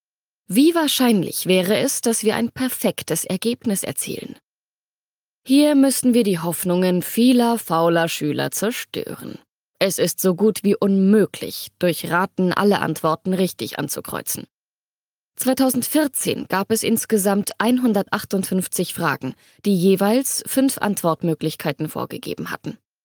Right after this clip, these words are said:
Damit haben wir bei jeder Frage eine Chance von zwanzig Prozent, zufällig die richtige Antwort auszuwählen.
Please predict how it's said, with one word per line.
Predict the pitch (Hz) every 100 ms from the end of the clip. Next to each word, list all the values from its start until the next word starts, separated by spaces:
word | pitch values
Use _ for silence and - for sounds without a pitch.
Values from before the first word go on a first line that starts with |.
| _ _ _
Damit | 214 214 277 - -
haben | - 240 240
wir | 220 226
bei | 208
jeder | 190 262 302
Frage | 262 214 190 -
eine | 151 180
Chance | 190 - 196 226 - -
von | - 226 220
zwanzig | - - 202 175 180 180
Prozent, | - 208 - 180 -
zufällig | - - 269 - 120 - -
die | 175
richtige | 165 - 165 170
Antwort | 165 - 139 -
auszuwählen. | 160 - - - - -